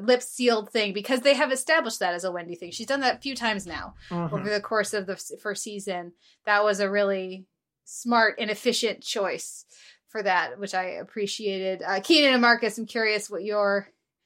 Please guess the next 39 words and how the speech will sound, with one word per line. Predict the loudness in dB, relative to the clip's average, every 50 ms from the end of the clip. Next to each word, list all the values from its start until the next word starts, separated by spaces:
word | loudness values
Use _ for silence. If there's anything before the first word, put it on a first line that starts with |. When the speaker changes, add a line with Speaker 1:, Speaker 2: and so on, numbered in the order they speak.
| _ _ _ _ _
Speaker 1:
doppelganger, | 2 4 4 4 2 0 0 0 0 0 0 0 0 -2 -2 -4 -8 _ _ _ _ -8
you | -4 -2
know, | 0 2 2 2
tells | 0 0 4 6 6 6 6 4 4 4
would | 4 4
be, | 6 4 4
how | 6 6 4
you | 2 2 2
could | 0 0 2
tell | 4 4 6 6 6 4 4
that | 2 -2 -2 -2
the, | -2 -2 -2 -4 -6 -10 -14 -20 -20 -20 _ _ _ _ _
you | -12 -8
know, | -6 -6 -6
it's, | -6 -6 -10 -14 -20 -20 -14 -12
you've | -12 -12 -10
clearly | -2 0 2 4 4 2 2
been | 0 0 0 0 -2 -4 -6 -8 _ _ _ _ _ _ _ _ _ _ _ _
shapeshifted | -6 -2 0 0 0 0 -2 -4 -4 -4 -4 -4 -4 -4 -6 -8 -12 -10 -4
and | -2 -2 -2
replaced. | -2 -6 -6 -4 -2 0 0 0 -2 -4 -6 -8 -8 -10 -10 -10 -14 _ -20 -20 -20 -18 -18 -20 -20 _ _ _ _ _ -2
Speaker 2:
For | -2 -2
Keenan, | -2 -2 -2 0 0 2 2 2 2
it's | 2 2 0
probably, | 4 8 8 10 10 8 6 2 0 0 -4 -8 -20 -10 -4
you | 2 4
know, | 6 6 6 6 4 0 -6 -12 -8
caftans. | 0 4 4 4 4 2 -2 -2 -2 -2 -2 -4 -6 -10 -12 -14 -18 -20 -20 -20 -20 -20 _ _ _ _ _ _ 2
I'm | 4 6 8
over | 10 10 10 10 10 8 6 4 4 2 0 -4
'em. | -10 -16 _ _ 6
Speaker 1:
Over | 8 8 8 10
Speaker 2:
Just | 8 8 10
Speaker 1:
'em. | 10 10
Speaker 2:
over | 10 10 10 10 10 10 8 8 8 4
'em. | 2 4
Speaker 1:
Not | 6 6 6 6
my | 4 8
Speaker 2:
Don't, | 8 8 8